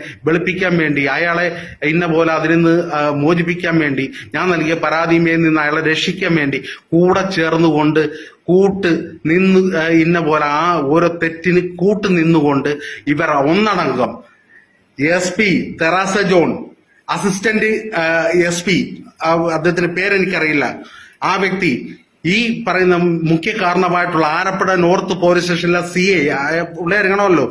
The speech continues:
സ്റ്റേഷൻ ഇൻചാർജ്, ഈ വ്യക്തികൾ, ഇവർക്കെതിരെ ശക്തമായിട്ടുള്ള നിയമ നടപടികൾ,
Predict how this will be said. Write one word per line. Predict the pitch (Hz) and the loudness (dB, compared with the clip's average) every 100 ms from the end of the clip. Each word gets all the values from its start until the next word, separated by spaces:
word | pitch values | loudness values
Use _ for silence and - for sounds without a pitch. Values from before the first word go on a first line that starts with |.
| - - | -6 -10
സ്റ്റേഷൻ | - 165 185 | -2 -2 0
ഇൻചാർജ്, | 160 160 139 113 107 - - - - | 0 0 -2 -4 -10 -14 -20 -20 -4
ഈ | 180 214 | 0 0
വ്യക്തികൾ, | 190 190 196 185 147 110 - - _ _ - | -2 -4 -2 -2 -2 -4 -10 -20 _ _ -6
ഇവർക്കെതിരെ | 147 202 214 - 196 185 185 185 | -2 -2 -2 -2 0 0 0 -2
ശക്തമായിട്ടുള്ള | 180 185 185 - - 226 214 202 202 190 190 190 190 190 - _ _ _ _ _ | -2 -4 -6 -14 -4 0 0 0 0 2 2 0 -4 -10 -18 _ _ _ _ _
നിയമ | 165 165 196 202 214 208 | 0 2 2 2 0 0
നടപടികൾ, | 165 170 185 202 202 202 | 0 0 0 0 0 0